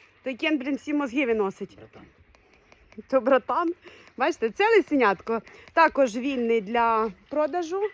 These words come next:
Speaker 1: По ньому є там трошки моменти, я розповім, якщо то. Гарне зар-, забарвлення. Гарне, бачите, забарвлення, дуже гарний. Е, коротше, цуценята, там зібрана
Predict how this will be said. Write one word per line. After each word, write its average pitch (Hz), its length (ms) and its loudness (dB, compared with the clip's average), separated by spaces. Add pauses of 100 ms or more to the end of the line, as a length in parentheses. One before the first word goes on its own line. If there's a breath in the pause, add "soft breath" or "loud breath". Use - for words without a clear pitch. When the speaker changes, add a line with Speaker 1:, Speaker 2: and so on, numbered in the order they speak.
(640)
Speaker 1:
По 285 80 -12
ньому 269 260 -2
є 240 160 -2
там 240 160 -4
трошки 294 340 -4
моменти, 392 760 -2
я 294 180 2
розповім, 311 520 -2
якщо 339 280 -2
то. 330 240 -2 (500 loud breath)
Гарне 247 460 4
зар-, 240 340 0
забарвлення. 277 800 4 (460 soft breath)
Гарне, 208 400 2
бачите, 214 380 -2
забарвлення, 185 540 -2
дуже 220 240 0
гарний. 190 380 -2 (440 loud breath)
Е, 208 100 -4
коротше, 285 680 2
цуценята, 320 600 0
там 262 440 0
зібрана 269 600 0